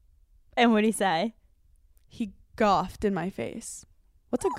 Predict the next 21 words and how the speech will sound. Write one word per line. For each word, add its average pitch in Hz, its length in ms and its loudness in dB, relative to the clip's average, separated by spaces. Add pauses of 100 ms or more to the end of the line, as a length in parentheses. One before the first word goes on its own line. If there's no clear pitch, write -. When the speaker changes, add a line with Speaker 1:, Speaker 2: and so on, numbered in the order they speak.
(140)
Speaker 1:
He 320 80 12
Speaker 2:
gawk? 254 100 4
Speaker 1:
what? 185 260 2
Speaker 2:
He 311 100 8
just 339 180 -2
went, 359 160 4
like, 294 200 2
Speaker 1:
<laughs> - 0 -
Speaker 2:
he 302 360 4
scoffed. - 720 0
Speaker 1:
Scoffed. - 760 8
<laughs> - 100 4
Speaker 2:
He 330 80 8
s-, 339 200 8
he 339 180 8
was 330 160 6
like, 285 240 6
<sighs> - 1160 -14
but 269 120 0
then 311 280 4 (300)
I, 233 100 2